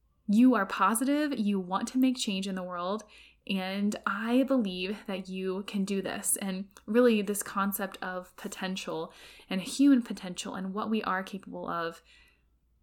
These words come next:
is really interesting to me because I do think that we are so underestimating what we're capable of constantly,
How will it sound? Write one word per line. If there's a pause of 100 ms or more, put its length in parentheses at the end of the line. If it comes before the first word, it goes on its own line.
is
really
interesting
to
me
because
I
do
think
that
we
are
so
underestimating
what
we're
capable
of (220)
constantly,